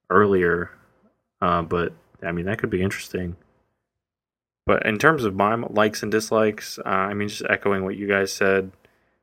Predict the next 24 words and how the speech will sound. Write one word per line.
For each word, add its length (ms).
uh, 320
I 80
think 200
the 80
casting 460
is, 440
uh, 380
really 240
good. 420
Uh, 160
Mario 280
may 120
not 180
agree, 360
but, 340
uh, 40
I 400
mean, 320
it's, 260
Donald 280
Glover 260
isn't 200
for 140
everybody. 440